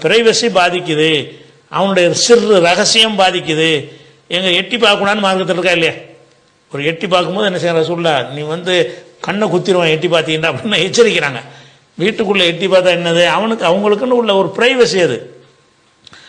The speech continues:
அந்த பிரைவசியில இதெல்லாம் அடங்கும். போட்டோ எடுக்கிறங்கிற பேர்ல என்ன செய்யறாங்கன்னா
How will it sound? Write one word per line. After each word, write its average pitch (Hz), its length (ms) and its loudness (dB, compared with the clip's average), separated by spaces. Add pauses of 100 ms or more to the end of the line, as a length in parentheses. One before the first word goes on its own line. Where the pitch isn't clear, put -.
(140)
அந்த 190 300 -2
பிரைவசியில 233 580 2
இதெல்லாம் 226 260 2
அடங்கும். 180 400 -2
போட்டோ 170 340 0
எடுக்கிறங்கிற 160 420 0
பேர்ல 175 160 2
என்ன 160 140 -2
செய்யறாங்கன்னா 151 640 -2